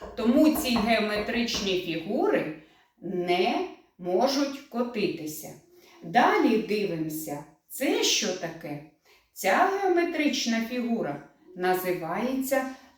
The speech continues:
трапеція. Вона також має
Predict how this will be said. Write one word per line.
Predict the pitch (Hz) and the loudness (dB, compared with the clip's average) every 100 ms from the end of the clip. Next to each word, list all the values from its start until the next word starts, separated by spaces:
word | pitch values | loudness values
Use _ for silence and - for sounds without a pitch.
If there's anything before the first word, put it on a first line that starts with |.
| - | -8
трапеція. | 202 214 226 226 - 214 247 277 240 - 151 147 147 143 - _ - - | 0 2 2 0 -4 0 2 2 0 -6 -8 -6 -6 -10 -14 _ -20 -8
Вона | 190 247 254 285 294 | -2 0 4 4 4
також | 359 349 - 214 214 - | 2 0 0 -2 0 -2
має | 202 208 175 151 151 | 0 0 0 -2 -6